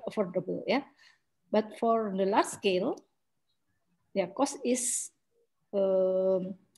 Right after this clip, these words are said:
the most consideration. Yeah, not only yield, but also cost, yeah. For example, I just want to compare. So pyrolysis yield can be thirty percent,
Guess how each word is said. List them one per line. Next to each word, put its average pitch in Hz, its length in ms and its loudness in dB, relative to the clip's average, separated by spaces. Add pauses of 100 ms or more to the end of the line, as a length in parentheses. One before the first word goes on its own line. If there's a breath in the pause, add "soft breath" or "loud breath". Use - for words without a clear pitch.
the 190 80 -2
most 208 200 0
consideration. 175 640 -4 (2000)
Yeah, 196 180 -4 (1000)
not 233 160 2
only 220 240 4
yield, 208 300 6
but 202 180 4
also 196 200 0
cost, 180 360 0
yeah. 190 200 2 (680)
For 214 100 2
example, 226 480 0 (360)
I 208 80 0
just 220 280 -2
want 202 200 -2
to 185 60 -8
compare. 170 380 -6 (520 soft breath)
So 214 160 0
pyrolysis 240 840 2 (240)
yield 226 320 6
can 214 240 2
be 220 380 2
thirty 196 260 0
percent, 175 600 -6